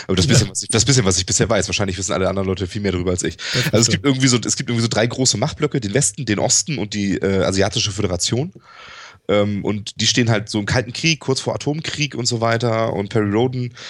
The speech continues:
Speaker 1: ist, ähm, ist, äh, amerikanischer, äh, Astronaut und fliegt mit einem, äh, Raumschiff zum Mond.
Speaker 2: Mhm.
Speaker 1: Finde-, findet da ein anderes Raumschiff einer alten Alienrasse, ähm, nimmt den Anführer mit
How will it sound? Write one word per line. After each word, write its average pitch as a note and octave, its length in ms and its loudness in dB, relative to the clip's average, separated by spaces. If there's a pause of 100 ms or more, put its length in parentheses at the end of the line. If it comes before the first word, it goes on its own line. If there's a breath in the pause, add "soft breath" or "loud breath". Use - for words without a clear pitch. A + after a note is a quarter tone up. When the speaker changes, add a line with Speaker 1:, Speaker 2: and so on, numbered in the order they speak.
(160 loud breath)
Speaker 1:
ist, - 320 2
ähm, F#2 420 0 (180)
ist, - 300 -2
äh, A#1+ 200 -2
amerikanischer, G2 880 0 (100)
äh, F2+ 360 0
Astronaut C#3 500 0
und G2 100 -4
fliegt - 360 -4
mit G#2 240 -4
einem, F#2+ 520 -2
äh, F2+ 220 0 (100)
Raumschiff - 640 0 (300 loud breath)
zum G#2 200 -2
Mond. F#3 340 2 (280)
Speaker 2:
Mhm. A#2+ 320 0
Speaker 1:
Finde-, C3+ 280 2
findet D3 340 2
da B2 460 0 (300)
ein G#2 260 -2 (140)
anderes B2 440 0
Raumschiff B2 320 0
einer G#2 200 -2
alten A2 260 -2
Alienrasse, C#3+ 720 0 (1000)
ähm, A2 400 0 (580)
nimmt C3+ 220 0
den B2 100 4
Anführer D#3+ 400 0
mit - 280 -2